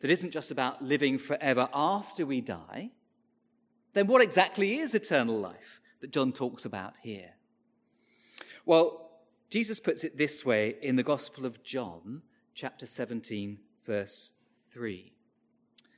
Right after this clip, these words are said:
"Now this is eternal life, that they may know you, the only true God,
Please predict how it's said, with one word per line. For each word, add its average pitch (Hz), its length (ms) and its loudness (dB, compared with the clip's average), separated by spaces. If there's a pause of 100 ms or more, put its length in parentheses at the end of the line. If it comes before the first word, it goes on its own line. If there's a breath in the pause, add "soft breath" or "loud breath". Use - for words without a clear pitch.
(140)
"Now 151 240 6
this 202 500 4
is 101 560 -6
eternal 95 420 -8
life, - 480 -20 (440)
that 127 100 -10
they 147 160 4
may 151 240 0
know 127 220 -2
you, 117 800 -6 (420)
the 120 140 4
only 156 200 2
true 143 320 -4
God, 113 320 -2